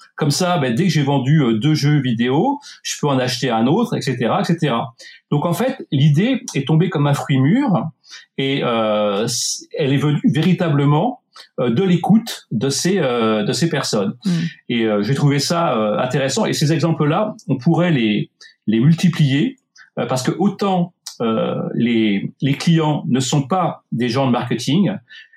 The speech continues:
Speaker 1: euh, c'est pas eux qui vont bâtir la stratégie marketing. En revanche, c'est eux qui vont lui donner, euh, de la chair, qui vont,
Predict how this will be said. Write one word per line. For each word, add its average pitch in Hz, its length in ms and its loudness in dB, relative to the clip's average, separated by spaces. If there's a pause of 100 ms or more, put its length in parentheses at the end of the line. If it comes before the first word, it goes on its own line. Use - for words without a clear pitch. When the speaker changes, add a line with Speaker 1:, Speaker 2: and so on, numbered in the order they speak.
(220)
Speaker 1:
euh, 107 200 0
c'est 120 200 -4
pas 139 220 -2
eux 185 280 0 (180)
qui - 100 -4
vont 240 120 2
bâtir 147 360 0
la 123 100 -2
stratégie 127 400 -2
marketing. 123 680 0
En 131 120 -2
revanche, 151 520 -2 (220)
c'est - 300 -4
eux 190 300 0 (100)
qui - 140 -2
vont 151 140 2
lui 143 140 4
donner, 143 380 0
euh, 104 520 0
de 123 80 -2
la 120 140 -2
chair, 175 500 -2 (320)
qui - 140 0
vont, 151 420 2